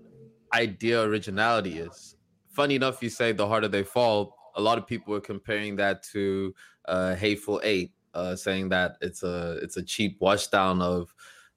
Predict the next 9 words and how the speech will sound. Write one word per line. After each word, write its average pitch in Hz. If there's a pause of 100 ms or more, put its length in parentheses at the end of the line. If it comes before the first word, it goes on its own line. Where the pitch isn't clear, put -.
uh, 87
a -
cheap -
washdown 101
of 92
Western 104
stereotypes, 92 (100)
right? 104 (100)
It's, -